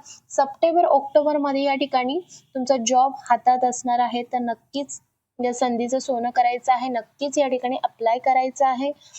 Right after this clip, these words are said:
खूप चांगली ऑपॉर्च्युनिटी आलेली आहे. तर या ठिकाणी एलिजिबल कोण आहे, कोण कोण अप्लाय करू शकतो,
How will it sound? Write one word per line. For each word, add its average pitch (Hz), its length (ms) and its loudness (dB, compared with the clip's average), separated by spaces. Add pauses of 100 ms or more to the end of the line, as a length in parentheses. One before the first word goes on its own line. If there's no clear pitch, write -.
(120)
खूप 285 200 -2
चांगली 277 260 2
ऑपॉर्च्युनिटी 262 600 2
आलेली 269 360 0
आहे. 269 280 -2 (560)
तर 311 60 6
या 330 160 4
ठिकाणी 339 280 4
एलिजिबल 294 480 2
कोण 285 280 0
आहे, 277 220 -2
कोण 262 300 -2
कोण 302 220 2
अप्लाय 269 300 0
करू 262 340 -2
शकतो, 277 540 -2